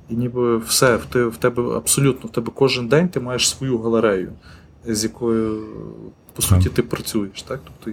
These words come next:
Speaker 1: ти постійно це показуєш, показуєш, показуєш, але, е, знову ж таки, ми доходимо до того, що в-, на-, ну, в інтернет-, в Інстаграмі, мені здається, зараз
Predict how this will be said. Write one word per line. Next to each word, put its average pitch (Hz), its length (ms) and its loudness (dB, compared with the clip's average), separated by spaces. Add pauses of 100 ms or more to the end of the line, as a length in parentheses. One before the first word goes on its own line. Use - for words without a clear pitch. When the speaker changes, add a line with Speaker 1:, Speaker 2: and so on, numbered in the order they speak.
Speaker 1:
ти 120 60 -8
постійно 143 680 0
це - 120 -10 (160)
показуєш, 123 460 0
показуєш, 120 500 -4
показуєш, 165 500 0 (360)
але, 139 400 6 (500)
е, 123 360 -2
знову 135 340 4
ж - 120 -4
таки, - 280 -14 (440)
ми 127 100 -6
доходимо 127 500 0
до 120 100 -4
того, 131 320 -2
що - 220 -12
в-, 113 260 -16
на-, 127 160 0
ну, 135 100 0
в 120 60 -2
інтернет-, 120 480 -2
в 135 60 -6
Інстаграмі, 131 480 4
мені 139 220 2
здається, 123 440 -4
зараз 120 340 -2